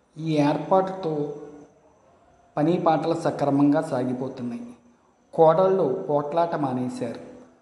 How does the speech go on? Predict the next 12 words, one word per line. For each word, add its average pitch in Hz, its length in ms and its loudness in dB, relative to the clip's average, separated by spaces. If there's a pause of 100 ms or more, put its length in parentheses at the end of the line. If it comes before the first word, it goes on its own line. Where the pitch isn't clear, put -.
(160)
అత్త 170 360 2
చాలా 143 240 4
సంతోషించింది. 123 840 -6 (580)
ఇంకా 156 200 0
సంసారానికి 185 1040 2 (300)
ఎలాంటి 156 880 -2 (960)
రద్దీ 147 360 2
లేదనుకుంది. 127 640 0 (840)
ఇలా 180 200 2
ఉండగా 175 380 2
ఒక 175 200 0
రోజున 151 500 0